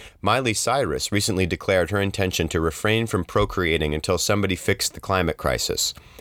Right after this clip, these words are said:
"I refuse to hand that down to my child." I'm not sure I believe her, though. I know there are some people who are sincerely child-free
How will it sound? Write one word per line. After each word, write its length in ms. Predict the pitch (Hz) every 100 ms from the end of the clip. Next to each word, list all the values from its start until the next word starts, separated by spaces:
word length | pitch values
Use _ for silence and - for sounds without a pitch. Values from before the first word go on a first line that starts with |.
| -
"I 80 | -
refuse 500 | 101 104 - 131 131
to 100 | -
hand 280 | 98 98 95
that 180 | 95 90
down 300 | 90 82 82
to 120 | -
my 160 | 85 78
child." 540 | - 73 67 62 - - - - - - - - - - - - _
I'm 140 | 101
not 180 | 123 160
sure 260 | - 143 127
I 100 | 87
believe 380 | 90 107 147 -
her, 120 | 78
though. 260 | 58 57 - - - - - - -
I 120 | 113 160
know 200 | 175 139
there 160 | 107
are 120 | 92
some 320 | 92 - 101 98
people 340 | 85 - 71
who 140 | 82
are 100 | 85
sincerely 640 | 78 92 90 - 151 143 120
child-free 720 | - 104 92 82 - 73 69